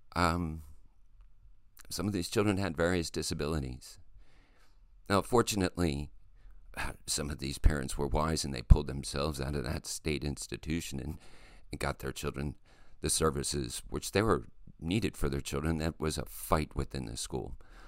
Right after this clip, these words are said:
But prior to even stepping foot into that school,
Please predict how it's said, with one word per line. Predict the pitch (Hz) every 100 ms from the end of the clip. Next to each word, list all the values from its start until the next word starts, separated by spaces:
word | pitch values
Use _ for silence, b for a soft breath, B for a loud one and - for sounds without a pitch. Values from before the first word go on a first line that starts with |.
| B B B B B B B B - -
But | 104
prior | 143 151
to | 123
even | 95 90
stepping | - - 78 71
foot | - 76 69
into | 69 69
that | 73 69
school, | - - 78 73 67